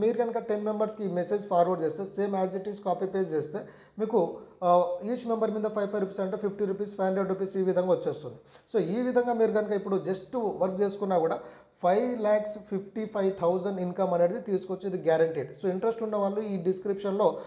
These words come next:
ఈ group లింక్లో join అవ్వండి. And ఇదే యాప్ని ఎలా చేయాలంటే నేను already voice recording అయితే పెట్టాను. So ఇప్పుడు మీరు చేయాల్సింది ఏంటంటే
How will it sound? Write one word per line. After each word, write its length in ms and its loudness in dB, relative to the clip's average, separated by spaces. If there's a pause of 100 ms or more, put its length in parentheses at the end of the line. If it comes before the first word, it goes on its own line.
(180)
ఈ 120 -2
group 220 4
లింక్లో 220 2 (100)
join 200 4
అవ్వండి. 220 2 (100)
And 100 2 (100)
ఇదే 140 4 (100)
యాప్ని 280 2
ఎలా 120 2 (100)
చేయాలంటే 420 0
నేను 200 2
already 240 2 (120)
voice 260 4
recording 320 0
అయితే 160 -4
పెట్టాను. 260 -6 (320)
So 120 -8
ఇప్పుడు 220 0
మీరు 200 6
చేయాల్సింది 440 2
ఏంటంటే 240 0